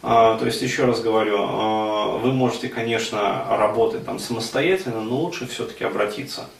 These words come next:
а, к психологам по месту жительства. Вот. Благо сейчас этих центров всё-таки,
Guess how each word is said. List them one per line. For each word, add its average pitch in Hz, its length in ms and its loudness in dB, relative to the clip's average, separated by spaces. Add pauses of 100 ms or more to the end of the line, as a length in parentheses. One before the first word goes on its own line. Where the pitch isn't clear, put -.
(680)
а, - 320 0
к - 80 -12
психологам 123 540 0
по - 80 -4
месту 110 340 -8
жительства. - 460 -14 (500)
Вот. 127 280 -8
Благо 135 340 2
сейчас - 420 -4
этих - 220 -8
центров 131 380 -4
всё-таки, 113 480 -4